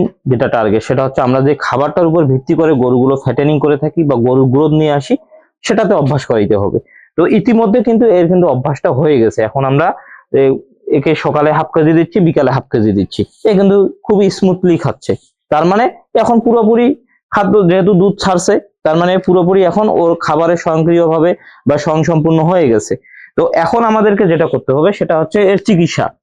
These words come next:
তো চিকিৎসার ক্ষেত্রে শুরুতে যেটা করতে হবে, কৃমিমুক্তকরণ। এই ধরনের বাছুরকে আপনারা কৃমিমুক্ত করার জন্য আপনাদেরকে যেটা করতে হবে, বাছুর গরুর কৃমির ওষুধ যেটা পাওয়া যায়,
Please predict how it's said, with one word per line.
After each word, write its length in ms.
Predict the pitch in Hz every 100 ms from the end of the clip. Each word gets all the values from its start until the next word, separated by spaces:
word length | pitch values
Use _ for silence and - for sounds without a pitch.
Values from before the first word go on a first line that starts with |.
| _ - - _
তো 80 | - 180
চিকিৎসার 460 | 226 220 226 247
ক্ষেত্রে 260 | 254 240 247 254
শুরুতে 320 | 233 226 233
যেটা 180 | 208 220
করতে 240 | 220 208 214
হবে, 200 | 208 254 - _
কৃমিমুক্তকরণ। 720 | 214 214 208 190 185 147 160 233 _ _ _
এই 140 | 185 190
ধরনের 360 | 185 196 220 190
বাছুরকে 420 | 170 196 190 226
আপনারা 260 | 175 175 175
কৃমিমুক্ত 480 | 180 170 180 175 202
করার 240 | 180 170 165
জন্য 160 | 185 233
আপনাদেরকে 460 | 190 160 156 156 160
যেটা 220 | 147 156
করতে 220 | 147 139
হবে, 140 | 156 190
বাছুর 320 | 165 139 156
গরুর 240 | 151 165 170
কৃমির 300 | 180 175 180
ওষুধ 220 | 175 170 165
যেটা 200 | 156 143
পাওয়া 260 | 127 113 123
যায়, 160 | 175